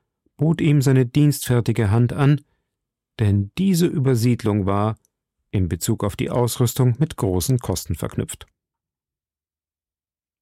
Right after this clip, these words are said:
D'Artagnan lehnte das Anerbieten ab, wollte jedoch die gute Gelegenheit nutzen und ersuchte ihn, dass er den Diamanten schätzen lasse, den er ihm übergab und zu veräußern wünschte.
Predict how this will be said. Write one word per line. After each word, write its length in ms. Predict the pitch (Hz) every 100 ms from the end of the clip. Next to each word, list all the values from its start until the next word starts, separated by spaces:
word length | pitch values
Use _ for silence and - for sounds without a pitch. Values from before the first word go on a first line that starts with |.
| -
D'Artagnan 600 | 117 117 110 107 127 139 _ -
lehnte 300 | 127 127 135
das 220 | 127 -
Anerbieten 500 | 151 127 120 120 127 -
ab, 280 | 127 - _ _ _ _ _ _ _ -
wollte 420 | 98 123 196 202
jedoch 380 | 196 175 139 123
die 140 | 131
gute 280 | 113 113 127
Gelegenheit 540 | 117 113 110 104 104 98
nutzen 480 | 107 - 147 147 _ _ _ _ _ _
und 140 | 143
ersuchte 460 | 139 127 135 120 139
ihn, 380 | 127 131 143 139
dass 220 | 147 -
er 140 | 139
den 180 | 131 135
Diamanten 500 | 139 143 143 135 127
schätzen 320 | - 120 -
lasse, 340 | 117 120 135 123 _ _ _ _
den 140 | 107 104
er 80 |
ihm 160 | 107 104
übergab 480 | 107 98 98 117 123
und 220 | 139 123
zu 100 | 170
veräußern 640 | - - 165 95 95 87
wünschte. 340 | 87 92 -